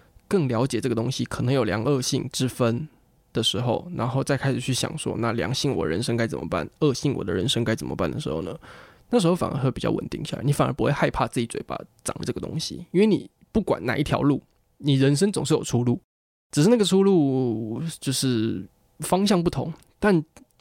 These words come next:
尽量去把这个出路规划的，呃，符合你自己想要的未来。就比如说，好，恶性，那我们就工作辞掉，拿他手上的那些，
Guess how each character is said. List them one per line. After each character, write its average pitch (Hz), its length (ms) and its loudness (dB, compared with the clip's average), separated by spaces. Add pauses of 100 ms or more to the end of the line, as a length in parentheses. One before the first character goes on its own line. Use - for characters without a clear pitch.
(120)
尽 214 160 2
量 190 120 4
去 190 120 2
把 - 120 -4
这 147 80 0
个 135 80 2
出 135 160 2
路 135 120 4
规 127 180 0
划 120 140 0
的， - 340 -6
呃， - 200 -6
符 - 220 -2
合 131 160 0
你 135 120 0
自 - 100 -2
己 135 100 2
想 - 160 -4
要 117 140 0
的 113 80 2
未 135 160 2
来。 - 280 -8 (240)
就 139 80 0
比 127 80 2
如 131 60 4
说， 127 160 2
好， 117 140 2
恶 143 120 4
性， 123 240 -2 (100)
那 147 120 -4
我 98 60 -6
们 101 120 -8
就 - 200 -14
工 120 160 2
作 123 140 4
辞 - 280 -2
掉， 113 180 0 (140)
拿 120 140 2
他 127 100 2
手 120 180 0
上 123 200 2
的 123 80 0
那 117 40 2
些， 120 240 0